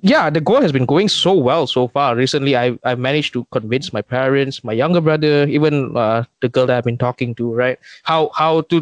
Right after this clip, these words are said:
look at things differently. You know, like, sometimes it, it's, it's good to look at things in a way where we used to look at things, but it's also important to look at things in another point of view. And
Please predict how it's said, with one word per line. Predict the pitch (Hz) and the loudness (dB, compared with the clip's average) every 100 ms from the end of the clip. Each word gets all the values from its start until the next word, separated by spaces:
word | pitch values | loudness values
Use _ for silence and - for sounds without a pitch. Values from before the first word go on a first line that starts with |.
| 147 | 2
look | 220 - | 0 0
at | 160 - | -6 -2
things | 220 180 - _ | 0 0 -2 _
differently. | 165 185 196 156 135 135 | -2 0 0 0 0 0
You | 113 | 0
know, | 127 | 0
like, | 143 127 - - - - _ | 0 -2 -4 -20 -20 -20 _
sometimes | - 220 220 214 214 202 - | -2 0 2 2 2 2 2
it, | 135 - 156 | 0 0 0
it's, | 165 175 - - - | 0 -2 -4 -8 -4
it's | 240 170 | 0 0
good | 135 233 277 | 2 0 2
to | 185 160 | 2 4
look | 170 208 | 2 0
at | 151 - | -2 0
things | 175 180 | 0 0
in | 139 | 0
a | 127 117 | 2 0
way | 98 110 135 156 | 0 2 2 2
where | 135 123 113 - _ _ _ | 2 2 0 -4 _ _ _
we | 131 | 0
used | 127 160 - | 2 2 2
to | |
look | 139 143 | 0 0
at | - | -2
things, | 151 147 - | -2 -2 -2
but | 127 - | -4 -2
it's | 147 | -4
also | - 160 170 | 0 0 2
important | 139 131 120 127 | 0 0 -2 0
to | 120 | 0
look | 123 - | 0 0
at | 113 | -4
things | - 123 123 | -2 -2 -2
in | - 117 | -2 -2
another | 113 110 | 0 0
point | - 117 107 | 0 -4 -4
of | |
view. | 104 107 98 - _ - - - - - | 0 2 0 -2 _ -20 -18 -16 -8 0
And | 185 190 180 160 | 2 2 2 0